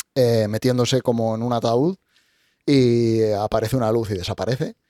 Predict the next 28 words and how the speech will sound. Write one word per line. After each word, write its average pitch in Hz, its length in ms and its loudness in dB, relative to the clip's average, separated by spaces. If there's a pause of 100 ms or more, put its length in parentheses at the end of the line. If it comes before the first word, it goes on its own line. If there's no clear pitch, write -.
(380)
Y 147 160 4
otra 135 240 4
de 139 80 4
las 131 160 2
imágenes, 139 440 0
que 131 100 -2
es 117 60 -4
la 120 100 0
siguiente, 127 680 0
es 123 200 -2
un 139 180 2
vídeo 131 260 6
grabado 123 480 4
de 95 80 -2
otro 110 220 2
Sam 123 220 0
también, 127 360 -2
con 113 200 2
la 98 80 2
gorra, 127 640 2
bigote, 120 500 2
el 127 100 2
pelo 120 260 2
largo 120 320 2
y 120 40 -2
tal. 147 220 0
O 165 100 -10
sea, 113 240 -4